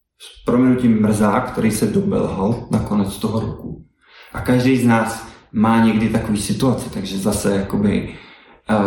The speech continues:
já mluvím z části i o mně, o určitých mých částech.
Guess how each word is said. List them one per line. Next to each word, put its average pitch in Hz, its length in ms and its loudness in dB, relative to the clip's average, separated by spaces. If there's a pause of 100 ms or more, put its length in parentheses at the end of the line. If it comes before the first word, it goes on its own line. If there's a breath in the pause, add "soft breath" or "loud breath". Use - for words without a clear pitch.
(520)
já 98 240 0
mluvím 101 280 4
z - 120 -4
části - 500 -2
i 113 120 2
o 101 200 2
mně, - 160 2
o - 80 -4
určitých - 520 0
mých 156 340 2
částech. - 600 -12